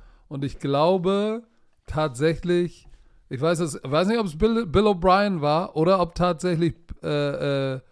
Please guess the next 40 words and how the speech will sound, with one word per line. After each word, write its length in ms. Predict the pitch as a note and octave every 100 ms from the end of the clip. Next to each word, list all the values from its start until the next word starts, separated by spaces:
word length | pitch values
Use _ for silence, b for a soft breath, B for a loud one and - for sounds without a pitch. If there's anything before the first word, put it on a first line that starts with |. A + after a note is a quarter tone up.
| _ _ -
Billy 380 | B2 F3 F3+
B 460 | C#3 F#3+ F3+ E3 A#3 - b b
sich 180 | C#3
Mac 320 | C3 D3 D#3+ -
Jones 240 | D#3 B2+
beiseite 480 | C#3+ C3+ D3 E3+ F3
genommen 380 | C#3+ C3 C3 C3
hat 180 | D3+
und 220 | D3+ D3 -
ihm 200 | D#3+ C#3+
diese 280 | D3+ C3
Confidence 800 | - - G3 G#3+ G#3+ D3+ C#3 -
gegeben 500 | D3 A#2 C3 B2+ A#2
hat, 280 | A#2 D#3 - - - _ _ _ -
weil 180 | D#3 E3+
ich, 160 | E3+ -
der, 160 | F3+ F3+
ich 160 | -
hatte 200 | G#3 A3
das 220 | G3 F3
Gefühl, 800 | - E3+ - G#3 A3+ F3+ F3+ A3+ b b b
der 80 | D3+
hat 120 | E3
in 140 | F#3 F3
diesem 320 | E3+ E3+ E3+
Spiel, 680 | - - - G3+ F#3 E3+ G3+
und 220 | E3 D#3+ E3
du 160 | F3+
hast, 400 | F3 F#3 - - b b b
ich 180 | D3+ D3+
hab, 240 | E3+ -
ich 140 | E3+ E3
hab's 180 | E3+ -
ja 140 | F3
nur 160 | E3 F3
in 100 | D3+
Teilen 440 | - F3 G3+ F#3+
gesehen, 540 | E3+ C3 C#3+ D3 F#3+ - b b b b
äh, 240 | D3+ D3
weil 380 | C#3 D3 D3+ D3+